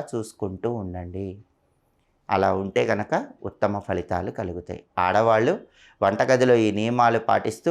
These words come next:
ప్రతిరోజు గ్యాస్ స్టవ్ వెలిగించే ముందు అక్కడ ముగ్గు వేసుకొని గ్యాస్ స్టవ్ వెలిగించండి, స్నానం చేసి గ్యాస్ స్టవ్ వెలిగించండి.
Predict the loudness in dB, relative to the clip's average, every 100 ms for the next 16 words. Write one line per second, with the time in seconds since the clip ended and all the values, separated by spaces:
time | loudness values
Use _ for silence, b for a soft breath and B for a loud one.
0 | 0 0 2 4 6 6 4 2 4 2
1 | 2 2 2 2 0 -4 -2 0 0 0
2 | 2 2 2 0 2 4 6 4 2 -2
3 | -2 -2 b b b _ 0 0 0 0
4 | 0 0 -2 -6 -8 -10 -10 -6 2 4
5 | 4 2 0 0 0 2 2 0 -4 -2
6 | -2 -4 -8 -8 -10 -10